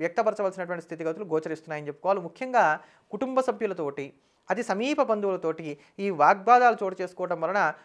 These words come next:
కొంత ఇబ్బందికరంగా ఈ వారం సాగుతుందని చెప్పుకోవాలి. పాత అనారోగ్యాలు ఏవైతే ఉన్నాయో అవి తిరిగి, మళ్ళీ తిరిగి తిరగబెడతాయి. ఈ అనారోగ్యాల వలన మీరు కొంత అవస్థపడడానికి అవకాశాలు ఎక్కువగా గోచరిస్తున్నాయని చెప్పి మనం స్పష్టంగా చెప్పుకోవాలి.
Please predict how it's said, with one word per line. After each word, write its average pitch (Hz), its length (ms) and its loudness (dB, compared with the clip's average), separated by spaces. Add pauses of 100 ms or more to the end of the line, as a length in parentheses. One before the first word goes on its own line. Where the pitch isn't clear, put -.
(120)
కొంత 208 160 -8
ఇబ్బందికరంగా 226 760 -2
ఈ 208 80 0
వారం 175 260 2
సాగుతుందని 156 440 -2
చెప్పుకోవాలి. 170 480 0 (400)
పాత 208 320 6
అనారోగ్యాలు 220 720 4
ఏవైతే 175 240 -4
ఉన్నాయో 190 160 -2
అవి 175 60 -4
తిరిగి, 180 300 -4
మళ్ళీ 175 240 -4
తిరిగి 202 220 -4
తిరగబెడతాయి. 180 560 -2 (340)
ఈ 202 80 0
అనారోగ్యాల 220 640 6
వలన 208 180 0
మీరు 196 160 -4
కొంత 165 200 -6
అవస్థపడడానికి 170 600 -2
అవకాశాలు 160 420 -2
ఎక్కువగా 175 280 -6
గోచరిస్తున్నాయని 156 640 -8
చెప్పి 143 160 -12
మనం 175 140 -12
స్పష్టంగా 143 380 -12
చెప్పుకోవాలి. 123 520 -12